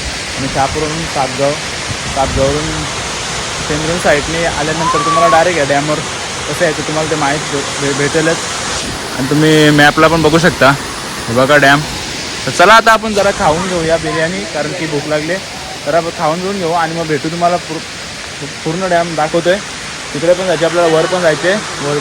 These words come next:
डॅमवर पण जायचे, डॅमच्या बांधावर तिथे पण जाऊ. चला, आता आपण जरा खाऊन घेऊ. व्हिडिओ कंटिन्यू करा, शेवटपर्यंत व्हिडिओ बघा. चला, तर आता मस्तपैकी बिर्याणी खाऊया. आणि याचा व्हेज आहे, याला <laughs> व्हेज खायचे. काय घेतलंय रे?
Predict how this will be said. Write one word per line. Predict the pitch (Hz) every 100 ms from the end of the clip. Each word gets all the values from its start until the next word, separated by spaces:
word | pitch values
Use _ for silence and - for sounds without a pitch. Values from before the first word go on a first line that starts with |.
| 139
डॅमवर | 147 151 165
पण | 180
जायचे, | 160 165
डॅमच्या | 156 147 147
बांधावर | 139 143 151 170 185 - - - -
तिथे | 139 165
पण | 170
जाऊ. | 160 151 175 -
चला, | 156 160
आता | 165 165 165 -
आपण | 135 151
जरा | 143 143
खाऊन | 151 131 139
घेऊ. | 135 151 - - - - - - - - - - - -
व्हिडिओ | 151 170
कंटिन्यू | 196 196 202 226
करा, | 208 208
शेवटपर्यंत | 214 185 180 190 196
व्हिडिओ | 208 170 156
बघा. | 151 139 - - - - - - - - -
चला, | 180
तर | 190 190
आता | 185
मस्तपैकी | 196 185 - 196 180
बिर्याणी | 185 170 170 175 190
खाऊया. | 160 156 170
आणि | 165 156 160
याचा | 156 156 180
व्हेज | 170 170
आहे, | 170 180 202 - - -
याला | 139 156 170 175 185
<laughs> |
व्हेज | 180 170 180
खायचे. | 208 165 - 170 - - - - - - -
काय | 165 240
घेतलंय | 254 190
रे? | 190